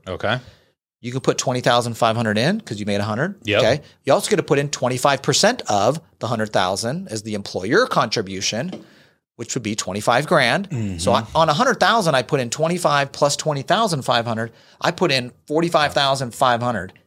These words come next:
Speaker 2: is contributions off of a hundred thousand dollars. That's pretty freaking awesome.
Speaker 1: It is awesome.
Speaker 2: So now these, the employees going up though, you were showing me in twenty twenty-three employers gonna go up.
Speaker 1: Looks like it's gonna go up a couple grand.
Speaker 2: Yeah.
Speaker 1: So,
Speaker 2: So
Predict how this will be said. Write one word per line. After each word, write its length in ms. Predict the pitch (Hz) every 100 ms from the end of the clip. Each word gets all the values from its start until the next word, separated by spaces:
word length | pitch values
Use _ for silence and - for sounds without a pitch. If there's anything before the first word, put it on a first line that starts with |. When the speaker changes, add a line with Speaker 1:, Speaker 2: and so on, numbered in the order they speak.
| _ 120
Speaker 2:
is 100 | -
contributions 840 | - 202 202 165 196 - 120 113
off 220 | 135 123
of 80 | 120
a 60 | 117
hundred 220 | 135 113
thousand 300 | 123 110 104
dollars. 320 | 107 78 82
That's 180 | 123 160
pretty 220 | - 156
freaking 300 | - 120 104
awesome. 360 | 98 87 - -
Speaker 1:
It 180 | 87 85
is 180 | 127 -
awesome. 340 | 85 - - - - - - - - - -
Speaker 2:
So 240 | - - 143
now 120 | 147
these, 260 | 170 254 -
the 140 | 175
employees 420 | 170 208 262 277
going 240 | - 175 170
up 160 | 170
though, 120 | 127 117
you 120 | 156
were 60 | 185
showing 340 | - 160 147
me 60 | 135
in 100 | 120
twenty 240 | - 143
twenty-three 400 | - 139 120 139
employers 480 | 117 - 131 131 120
gonna 180 | 123 110
go 140 | 107
up. 220 | 123 147 - _
Speaker 1:
Looks 200 | 139 170 170
like 140 | -
it's 140 | 98
gonna 160 | 113 98
go 80 | 92
up 120 | 92
a 40 |
couple 220 | 98 107 76
grand. 440 | 98 78 80 - - _ 131
Speaker 2:
Yeah. 240 | 113 101
Speaker 1:
So, 180 | - -
Speaker 2:
So 260 | 127 80